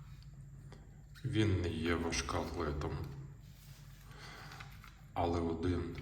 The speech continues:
з найпопулярніших, найпростіших, найприкольніших пристроїв. Ну, в принципі, не тільки Atomic, а й, е, інші такого типу, ну, ті, що брендові, вони теж дуже хорошої якості.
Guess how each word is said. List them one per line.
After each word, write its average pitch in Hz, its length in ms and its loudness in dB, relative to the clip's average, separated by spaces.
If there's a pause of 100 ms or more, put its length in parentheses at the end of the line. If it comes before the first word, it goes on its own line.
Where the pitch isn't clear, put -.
(160)
з - 100 -2
найпопулярніших, 113 1160 8 (280)
найпростіших, 80 1080 -2 (420)
найприкольніших 82 960 0 (140)
пристроїв. 69 540 0 (760)
Ну, 127 140 6
в - 300 4
принципі, 98 580 4
не 85 80 4
тільки - 380 4
Atomic, 78 640 2 (100)
а 78 300 0
й, 73 200 4
е, 78 420 -2 (120)
інші - 360 0
такого 139 420 0
типу, - 580 0
ну, - 200 4
ті, - 80 2
що - 220 2
брендові, 73 640 4 (280)
вони 80 260 -2
теж 135 360 6
дуже - 300 0
хорошої - 580 0
якості. - 480 -2